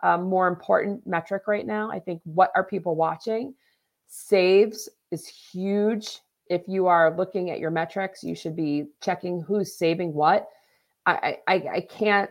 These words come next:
say it enough. If you are not being a resource and people aren't saving your content, like, you've gotta shift your entire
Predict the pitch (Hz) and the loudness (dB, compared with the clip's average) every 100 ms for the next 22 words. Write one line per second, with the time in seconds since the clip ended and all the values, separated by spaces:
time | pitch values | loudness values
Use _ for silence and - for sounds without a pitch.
0 | - - 208 190 175 180 170 151 - 170 | -8 2 4 6 4 6 6 4 -8 -8
1 | 185 175 175 175 202 - 214 214 202 208 | -2 0 6 6 6 4 2 2 2 0
2 | 196 175 165 151 151 - 165 151 175 175 | -2 2 4 4 2 -8 -8 -4 -4 -2
3 | - 160 180 - 180 175 190 - 190 175 | 0 0 -2 -4 -4 -2 -6 -6 -4 -4
4 | 165 156 147 - 143 - 151 - 160 160 | -2 -6 -4 -6 -6 -4 -4 4 6 4
5 | - - 165 160 - 165 143 143 151 143 | -4 -2 0 0 -2 -4 -4 -2 0 2
6 | 143 143 | 2 0